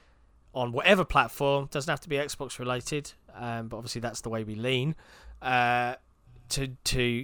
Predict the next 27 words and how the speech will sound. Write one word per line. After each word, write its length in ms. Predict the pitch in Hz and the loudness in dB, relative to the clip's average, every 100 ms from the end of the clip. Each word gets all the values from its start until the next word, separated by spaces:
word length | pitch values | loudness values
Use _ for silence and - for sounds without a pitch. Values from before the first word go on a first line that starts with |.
| 151 | -2
get 220 | 160 151 | 2 2
through 340 | - 151 139 127 | 0 -2 0 0
this 340 | 123 120 - | -2 0 2
whole 500 | - 131 127 120 123 123 | 2 4 4 2 0 2
isolation 840 | 143 - 131 127 - 131 123 120 | 2 2 0 0 -2 -4 -4 -8
quarantine 600 | 113 127 120 113 120 117 110 | -8 -4 -4 -4 -4 -4 -6
period, 460 | 113 110 107 107 | -4 -4 -2 -2
what 160 | 120 139 | -2 0
are 80 | 135 | -2
three 440 | - - 147 147 | -6 -4 0 0
games, 680 | 139 123 110 110 139 - - - - - - - - - - | 2 0 0 -6 -8 -12 -14 -18 -20 -20 -20 -20 -20 -14 2
either 220 | 135 113 | 4 6
multiplayer, 560 | 127 165 - 156 151 139 | 8 6 4 4 6 4
single 260 | 156 143 | 0 -4
player, 300 | - 143 135 | 2 4 6
underrated, 640 | 131 139 127 131 135 135 127 | 4 4 4 4 4 2 0
that 140 | 120 | -4
you 200 | 120 131 | 0 2
would 120 | 127 | 2
think 560 | - 135 123 123 - - - - - | 4 4 4 2 -8 -14 -18 -20 -6
would 120 | 131 | -4
be 140 | - 120 | 0 0
good 240 | 135 131 | 4 2
to 140 | - 120 | 2 0
go 240 | 120 117 | 4 4
with? 460 | 113 117 113 110 - - - - - - - - _ _ | 4 4 2 -2 -12 -18 -20 -20 -20 -20 -20 -20 _ _
Ed. 240 | 143 - | 2 4